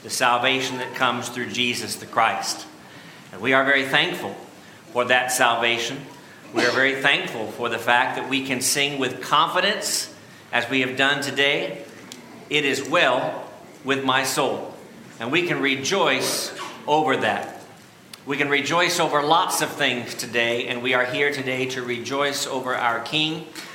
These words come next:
who has conquered sin, over our God, who has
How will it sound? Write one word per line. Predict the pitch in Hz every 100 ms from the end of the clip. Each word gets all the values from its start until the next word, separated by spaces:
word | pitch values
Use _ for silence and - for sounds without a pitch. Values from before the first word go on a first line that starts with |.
| - - - - -
who | 139 131
has | 127 123
conquered | 180 185 180 160
sin, | - 175 185 196 214 - - - - - -
over | 139 139 135 135
our | 131 131 131
God, | 147 160 175
who | 156 147
has | 143